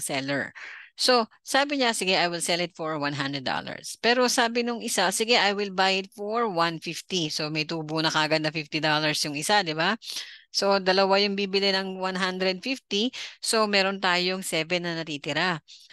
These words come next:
Ngayon, yung isa, ah, bibili siya, "Ang baba naman ang offer mo, I will buy it." Yung isa, yung dalawa, "I will buy it for two fifty."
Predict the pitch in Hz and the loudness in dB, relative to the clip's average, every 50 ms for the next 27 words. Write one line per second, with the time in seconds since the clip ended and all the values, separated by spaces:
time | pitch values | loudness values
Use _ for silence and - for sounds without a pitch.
0 | - - 320 370 381 311 277 269 269 277 277 269 285 277 277 285 - 311 339 - | -10 -4 0 2 4 6 6 6 6 4 2 -2 -4 -4 -4 -4 -2 -2 0 2
1 | - 233 220 226 240 277 285 - _ _ _ _ _ 214 220 233 240 220 254 247 | 4 4 4 4 4 2 0 -2 _ _ _ _ _ 4 4 4 4 4 0 0
2 | 233 262 254 247 240 - 226 220 220 226 220 220 220 220 220 220 220 214 214 214 | 0 2 2 2 0 -2 -4 -2 0 0 0 2 2 0 0 0 -2 -2 -2 -2
3 | 214 135 143 196 185 - 202 196 202 220 220 - - 196 202 196 196 202 202 185 | -2 -2 -2 -4 -4 -4 -4 -4 -2 0 0 0 0 0 -2 0 0 -2 -2 0
4 | 175 185 175 180 180 185 185 - 208 202 135 180 226 - 247 226 214 214 233 220 | 4 4 6 6 4 2 0 -2 -6 -8 -6 -4 0 2 4 4 4 2 0 0
5 | 214 220 220 247 240 220 208 214 - - 202 208 208 208 208 208 185 190 185 185 | 2 2 4 4 4 4 4 4 4 4 2 0 -2 -2 -4 -2 0 2 2 2
6 | 180 180 196 202 - - 202 214 233 247 277 - - - - - - _ _ - | 2 -2 -6 -8 -8 -8 -6 -4 -2 -2 -4 -6 -8 -14 -20 -20 -20 _ _ -2
7 | 294 320 277 285 311 262 247 - - 185 170 151 151 160 - | -2 0 0 0 0 0 0 -2 -2 -2 -2 -2 -4 -10 -16